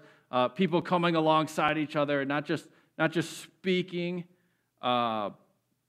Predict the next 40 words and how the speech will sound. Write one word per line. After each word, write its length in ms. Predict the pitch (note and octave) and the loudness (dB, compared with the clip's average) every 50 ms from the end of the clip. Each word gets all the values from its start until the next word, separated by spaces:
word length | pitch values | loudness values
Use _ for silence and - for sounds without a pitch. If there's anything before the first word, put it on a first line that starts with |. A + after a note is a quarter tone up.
| _ _ _ _ _ _ _ _ - | _ _ _ _ _ _ _ _ 0
kind 340 | F3 E3+ F3 F3+ D3+ C#3+ | 2 4 4 4 4 4
words 360 | D3+ D3+ D3+ D#3+ E3+ F3 E3+ F3+ | 6 6 6 6 4 2 2 0
and 120 | E3+ D3 | 2 2
then 140 | D3 C#3+ C#3+ | 2 2 2
moving 260 | D3 D3+ D3 D#3 D3 | 2 2 2 2 2
on 180 | C#3+ C#3+ C#3+ C#3+ | 2 2 2 0
with 120 | C3+ - | -2 -2
their 120 | D3+ C#3 | -2 0
life, 360 | C3+ C3 B2 B2+ C#3+ F#3+ F#3+ - | 0 0 0 0 0 -2 -4 -6
but 140 | - D3 - | -10 -8 -6
this 160 | D#3+ D3 - | -6 -6 -6
is 120 | E3+ D3+ | -8 -10
the 120 | - E3+ D#3+ | -8 -10 -6
kind 200 | - E3+ D#3+ D#3+ | -4 -2 -2 -2
of 160 | D#3 C#3+ C#3+ | -2 -2 0
love 300 | C#3+ C#3+ C#3+ D3 D3+ D3+ | 2 2 2 2 2 0
that 180 | D3+ C#3+ C#3 - | 0 0 0 -2
something 360 | - D#3+ D3 - D3+ D3+ D3+ | -4 -6 -4 -4 -2 -2 2
like, 240 | D3 C#3+ D3 C3+ - - - _ _ _ _ _ _ - | 2 2 2 2 -2 -8 -20 _ _ _ _ _ _ -8
uh, 180 | G#2+ G#2+ A2 - - | -4 -2 0 2 4
a 80 | D3 | 4
life 420 | C3+ C3 C#3 D3+ F#3+ B3+ C4 - - | 4 4 4 4 4 4 2 0 -2
group 440 | - C#3+ B2+ C3+ G3+ - - - | -2 0 2 2 2 2 -2 -4
can 200 | - F#3 F3+ E3+ | -2 0 0 2
do 180 | D#3+ E3+ F#3+ G#3+ | 4 2 2 4
well, 380 | G#3 C4 D#4 D#4+ F3 A#2+ F#2+ - - - | 6 4 4 4 2 -2 -4 -8 0 6
because 540 | F3+ E3 D#3 D#3+ E3 D#3 D3+ D3 C#3+ - - - _ _ _ _ | 6 6 6 6 4 0 0 0 0 -4 -10 -20 _ _ _ _
you 100 | - D#3 | -2 0
can 140 | D3 F#3+ E3+ | 2 2 2
actually 280 | E3 D#3 - - E3+ C#3 | 2 0 -2 -2 -4 -4
journey 720 | B2+ A2+ - - D3 D#3 F3+ F#3 G3 G3 F#3+ F#3+ E3+ D3+ | -4 -6 -12 -10 0 6 8 8 8 8 8 6 4 2
through 280 | - - - C#3 C3 B2 | 0 0 0 0 0 0
life 600 | A#2 A2 G#2 F#2+ E2+ E2+ - - - - _ _ _ _ _ _ _ _ _ _ _ _ _ _ - | 0 -2 -4 -4 -6 -8 -12 -16 -20 -20 _ _ _ _ _ _ _ _ _ _ _ _ _ _ -8
with 200 | A2 G2+ - G#2 | -8 -6 -6 -8
each 200 | G2 - - - | -10 -10 -8 -8
other. 220 | G2+ F#2+ F#2+ G2 | -8 -6 -6 -6
You 120 | G2 G#2+ | -6 -6
can 140 | A2 - B2+ | -4 -4 -4
be 220 | A#2+ - D#3 D3 C#3+ | -2 -2 -2 -2 -2
companions, 1120 | - - C3+ B2+ - - - F3 F3 F3+ F3+ F3 D#3+ D3+ C3 A2 G2+ F#2 F2 - - | -2 -4 -6 -4 -6 -8 -6 -4 -2 -2 0 0 0 -2 -2 -2 -4 -10 -12 -16 -20